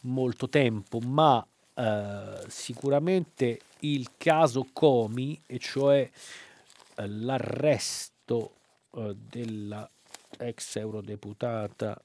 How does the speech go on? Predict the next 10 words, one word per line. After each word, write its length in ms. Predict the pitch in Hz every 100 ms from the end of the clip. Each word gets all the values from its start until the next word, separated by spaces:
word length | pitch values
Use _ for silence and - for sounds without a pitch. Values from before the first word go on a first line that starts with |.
| _ _ _ _ _ _ _ _ _ _ _ _ - _ -
mi 180 | 120 113
oriento 600 | 110 123 117 107 - 101
qui 280 | - 131 127 - - _ -
tra 140 | 113
i 80 | 107
giornali, 560 | - 117 117 117 110
della 180 | 107 113
ex 260 | 113 - -
deputata 600 | 113 110 113 139 123 117
di 220 | 110